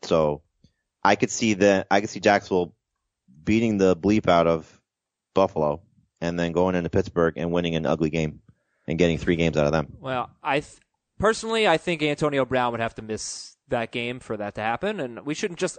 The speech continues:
Speaker 2: just assume that Brown's gonna play. I know they've been
Speaker 1: Yeah,
Speaker 2: saying
Speaker 1: no, it's very,
Speaker 2: that.
Speaker 1: it's very true. They, they are, they are less than what they normally are because of Shazier, because of Brown, because of, you know, just not being the,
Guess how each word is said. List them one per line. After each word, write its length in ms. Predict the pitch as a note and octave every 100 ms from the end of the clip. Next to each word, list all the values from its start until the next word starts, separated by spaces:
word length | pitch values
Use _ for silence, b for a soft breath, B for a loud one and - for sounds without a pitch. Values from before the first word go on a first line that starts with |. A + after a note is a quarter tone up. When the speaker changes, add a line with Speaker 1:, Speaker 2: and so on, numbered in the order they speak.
| _ -
Speaker 2:
just 300 | F#3+ F#3 C3+
assume 520 | - - G3+ G3+ D#3
that 120 | C3+
Brown's 280 | C#3 C#3 A#2+
gonna 160 | B2+
play. 220 | - D3+ C3
I 20 |
know 140 | D3+
they've 100 | C3+
been 80 | A2
Speaker 1:
Yeah, 140 | D#3
Speaker 2:
saying 120 | C#3 D#3+
Speaker 1:
no, 60 |
it's 100 | D#3+
very, 160 | D3 C#3
Speaker 2:
that. 60 | G2+
Speaker 1:
it's 100 | G#2+
very 160 | D#3
true. 280 | D3+ - C#3+ -
They, 160 | A2 A2
they 200 | G#2+ A#2+
are, 180 | A#2 A#2
they 160 | G#2+ A#2
are 220 | A2+ G#2
less 280 | A2 B2+ -
than 380 | A2+ A2 A2
what 180 | G#2 G#2
they 180 | G2+ G2+
normally 340 | G2 G2 F#2+ E2+
are 180 | D#2
because 380 | D2 - E2+ D#2+
of 160 | E2+ D2+
Shazier, 460 | - D#2 F#2 G2
because 320 | F2 D#2+ D#2 C#2+
of 100 | C2+
Brown, 400 | F#2 F#2+ F#2+ E2+
because 360 | D2+ D#2+ D2
of, 220 | D#2 C#2 - _ B B B B B _
you 80 | E2+
know, 120 | D#2+
just 160 | D#2 F2
not 200 | F2 D2+
being 260 | F2 E2+
the, 340 | D#2+ D#2 D2+